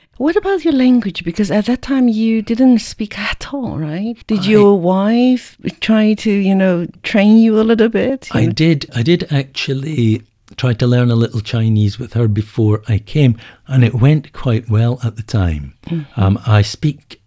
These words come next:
Speaker 2: a number of foreign languages, and I was a good linguist when I was young, but I made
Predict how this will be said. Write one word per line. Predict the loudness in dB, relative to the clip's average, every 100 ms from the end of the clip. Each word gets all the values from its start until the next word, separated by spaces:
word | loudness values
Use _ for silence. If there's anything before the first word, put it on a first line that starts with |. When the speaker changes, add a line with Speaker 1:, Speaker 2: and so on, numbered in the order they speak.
| _
Speaker 2:
a | 2
number | 4 2
of | -2
foreign | -2 -2 -2
languages, | -4 -6 -8 -8 -8 -6
and | -2 -2
I |
was | 0 -2
a |
good | 0 0 2
linguist | 0 0 -2 -8 -10 -6
when | -4
I | -4
was | -4 -2
young, | 0 2 0 -6 -16 _ -10
but | -8 0
I | 2
made | 4 4 4 2